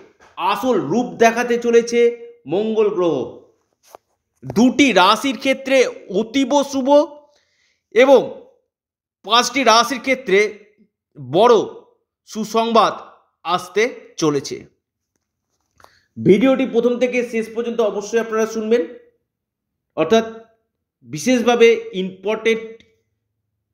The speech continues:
এই ভিডিও। দেখুন, <clears throat> মঙ্গল হচ্ছে আমাদের এনার্জি কারক গ্রহ। মঙ্গলের মধ্যে আছে এনার্জি, উদ্যম, অর্থাৎ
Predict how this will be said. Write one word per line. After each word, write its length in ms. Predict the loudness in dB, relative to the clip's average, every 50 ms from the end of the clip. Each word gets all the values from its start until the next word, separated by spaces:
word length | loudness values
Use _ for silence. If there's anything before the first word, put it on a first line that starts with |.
| _ _ _ _
এই 460 | 2 2 4 2 -2 -8 -14 _ _ -10 -2
ভিডিও। 380 | -2 0 0 0 -2 -2 -2 -6 -12 -20 _ _ _ _ _ _ _ _ _ _ _ _ _ _ _ _ _ _ _ _ _ _ _ _ _ _ _ _ _ _
দেখুন, 380 | 2 2 2 2 -2 -4 -8 -8
<clears throat> 280 | -6 -6 -6 -6 -4 0
মঙ্গল 440 | 0 0 2 2 2 2 4 6
হচ্ছে 480 | 6 4 2 0 0 0 0 0 0 -6 -10 -8
আমাদের 720 | -6 -4 -4 -4 -2 2 2 2 2 2 -4 -12 -16 -20 _ _ _ _ _ _ _ _ _ _ _ _ _ _ _ _ _
এনার্জি 920 | 0 0 2 4 4 2 0 -2 -4 -4 -4 -4 -2 -4 -6 -10 -16 -20 _ _ _ _ _ _ _ _ -8
কারক 260 | -6 -2 -2 -2 -2
গ্রহ। 340 | -2 -2 -2 -2 -2 -4 -10 -12 -18 -20 _ _ _ _ _ _ _ _ _ _ _ _ _ _ _ _ _ _ _ _ -2
মঙ্গলের 580 | 2 4 4 4 4 2 2 4 4 4 2 2
মধ্যে 380 | 0 -2 -2 -2 0 0 0
আছে 600 | 2 0 -2 -2 -2 -2 -2 -2 -2 -6 -10 -18 -20 _ _ _ _ _ _ _ _ _ _
এনার্জি, 920 | -4 -2 0 2 2 2 2 0 0 -4 -4 -4 -4 -6 -8 -12 -18 _ _ _ _ _ _ -8
উদ্যম, 840 | -6 -6 -6 -8 -12 0 4 4 4 4 2 -2 -6 -12 -16 -20 -20 _ _ _ _ _ _ _ _ _ _ _ _ _ _ _ _ _ _
অর্থাৎ 260 | -6 0 0 0